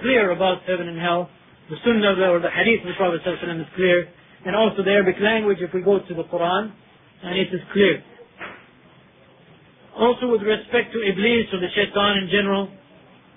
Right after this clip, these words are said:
and also, uh, Muhammad Asad in his tafsir, in his appendix, he has the same, uh, kind of thing. With respect to Iblis, he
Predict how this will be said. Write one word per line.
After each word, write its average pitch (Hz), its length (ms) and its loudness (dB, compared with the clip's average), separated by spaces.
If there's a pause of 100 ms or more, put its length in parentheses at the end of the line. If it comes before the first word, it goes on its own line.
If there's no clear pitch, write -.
(800)
and 180 100 0
also, 208 440 0
uh, 160 540 0
Muhammad 196 280 -6
Asad 208 300 -2
in 180 100 -6
his 180 160 -6 (460)
tafsir, 190 480 0 (1040)
in 170 60 -4 (120)
his 156 160 -2
appendix, 190 360 -2
he 185 100 -4
has 175 240 0
the 156 120 -10
same, 165 360 -4
uh, 143 260 -8 (1700)
kind 190 200 0
of 170 140 -6
thing. 196 200 -4
With 190 120 0
respect 240 400 0
to 220 120 -2
Iblis, 226 480 -2 (1900)
he 208 120 0